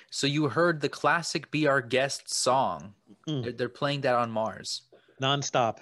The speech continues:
Speaker 2: in the guestural rooms.
Speaker 1: Wow. So,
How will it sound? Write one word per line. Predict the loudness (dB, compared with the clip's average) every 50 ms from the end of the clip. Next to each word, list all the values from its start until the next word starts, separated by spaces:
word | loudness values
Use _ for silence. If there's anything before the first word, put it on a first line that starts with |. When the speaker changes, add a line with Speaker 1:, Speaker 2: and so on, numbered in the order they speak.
| -20 -12
Speaker 2:
in | -8 -8 -6 -6
the | -4 -4 -4 -4 -4 -8 -10 -12 -14 -16 -16 -16 -18 -18 -18 -14
guestural | -4 -2 -2 -2 -2 -6 -8 -6 -6 -6 -6 -8 -10 -12
rooms. | -14 -14 -16 -20 -18 _ -14 -14 -14 -16 _ _ _ _ _ _ _ _ _ _ _
Speaker 1:
Wow. | -14 -6 -6 -6 -6 -6 -10 -12 -14 -16 -20 -20 _ _ _ _
So, | -6 0 2 2 2 2 0 -2 -4 -8